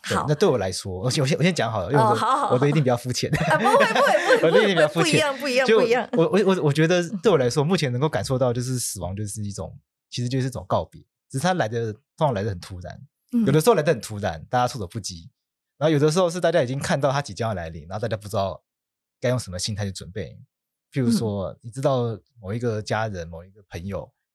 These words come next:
Speaker 1: 他的疾-，疾病大概，大概撑不了多久了。
Speaker 2: 嗯。
Speaker 1: 就大家大概已经可以知道这件事情要来。
Speaker 2: 嗯。
Speaker 1: 那有的时候是他来太突然。
Speaker 2: 嗯。
Speaker 1: 对，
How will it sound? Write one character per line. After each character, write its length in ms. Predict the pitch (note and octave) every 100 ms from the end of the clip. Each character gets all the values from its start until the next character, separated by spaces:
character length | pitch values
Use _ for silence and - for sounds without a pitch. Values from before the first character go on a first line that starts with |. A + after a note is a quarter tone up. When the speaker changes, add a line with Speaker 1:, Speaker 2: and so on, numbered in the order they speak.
| _
Speaker 1:
他 80 | -
的 60 | A#2
疾-， 180 | - - -
疾 160 | A2+
病 260 | G#2+ C3 G2+
大 140 | G#2+
概， 240 | A2 G#2 F2+ - _ -
大 80 | -
概 80 |
撑 160 | C#3 D3
不 80 | C3+
了 60 |
多 180 | A2 F#2+
久 240 | G2 - D2
了。 160 | - - _
Speaker 2:
嗯。 280 | A#3+ A3+ F#3+ -
Speaker 1:
就 80 |
大 120 | C3+ B2+
家 120 | C3
大 100 | C3+
概 60 |
已 60 | A2+
经 180 | A2 B2+
可 120 | -
以 160 | C#3+ F#2+ -
知 280 | - - D3
道 340 | C#3+ B2+ A2 _
这 60 | C3+
件 120 | C3
事 120 | B2
情 200 | G#2 F2+ - _
要 120 | B2+
来。 260 | G#2+ D#2+ C2 F2+ _ _ _
Speaker 2:
嗯。 260 | C#4+ A#3+ F#3+
Speaker 1:
那 60 | F#3+
有 100 | C#3
的 80 |
时 120 | C#3+ F3
候 80 |
是 80 | E3
他 140 | D#3+ D#3
来 120 | G#2
太 180 | B2+ A2
突 200 | - F2+
然。 200 | E2 - - _ _ _ -
Speaker 2:
嗯。 320 | A#3+ F#3+ G#3
Speaker 1:
对， 240 | F3 -